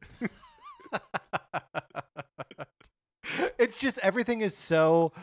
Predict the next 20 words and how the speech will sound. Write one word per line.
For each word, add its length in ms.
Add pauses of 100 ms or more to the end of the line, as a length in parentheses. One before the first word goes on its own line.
(220)
uh, 420 (260)
wonderfully 460
designed, 640
and 460
the, 360
uh, 360 (220)
uh, 400 (400)
like, 180 (280)
m-, 100 (300)
movement 640
and 200
combat 580 (300)
is 200
so, 420
like, 260
satisfying 760
and 140
clicky 420
and 160
fun. 460